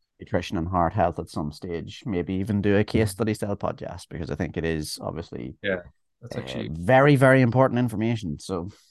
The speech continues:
Speaker 2: no one knows it better than him. So,
Speaker 1: so, yeah.
Speaker 2: uh, yeah, that's a good, that's a great show. Let's, uh, let's do that.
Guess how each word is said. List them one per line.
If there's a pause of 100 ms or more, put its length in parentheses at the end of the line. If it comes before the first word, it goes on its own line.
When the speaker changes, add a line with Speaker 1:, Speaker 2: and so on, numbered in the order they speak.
(720)
Speaker 2:
no
one (320)
knows
it
better
than
him. (160)
So,
Speaker 1:
so, (520)
yeah.
Speaker 2:
uh, (360)
yeah,
that's
a
good,
that's
a
great
show.
Let's,
uh,
let's
do
that.